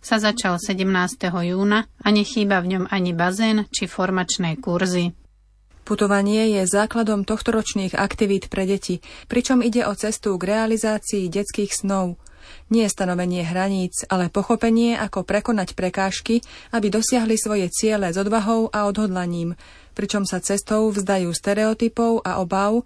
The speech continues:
Speaker 2: aj keď sa robia chyby. „Mýliť sa je ľudské,“ povedal svätý Augustín, „takže robiť chyby je súčasťou životnej cesty a rastu každého človeka.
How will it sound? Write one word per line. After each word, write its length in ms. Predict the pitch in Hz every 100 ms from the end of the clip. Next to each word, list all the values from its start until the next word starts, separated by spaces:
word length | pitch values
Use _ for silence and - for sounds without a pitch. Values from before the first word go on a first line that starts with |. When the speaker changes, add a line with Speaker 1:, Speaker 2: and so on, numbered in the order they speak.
| - - -
Speaker 2:
aj 160 | 240 254
keď 80 |
sa 160 | 254 240 220
robia 240 | 202 202
chyby. 400 | 185 196 165 156 - _ _ _ _
„Mýliť 380 | 180 185 180 180
sa 240 | - 196
je 40 | 185
ľudské,“ 480 | 185 208 - 180 175
povedal 400 | - 185 180 175
svätý 320 | 190 185 185
Augustín, 640 | 180 185 196 - 196 180 180 - - -
„takže 320 | 208 185 190
robiť 260 | 208 202 185 -
chyby 240 | 226 240
je 60 | 190
súčasťou 560 | 180 226 233 226 - 208 190
životnej 480 | 208 233 226 202
cesty 560 | 185 190 190 - 226 226
a 160 | 165 175
rastu 400 | 202 - 196 -
každého 400 | 202 196 196 190
človeka. 480 | - 185 196 190 165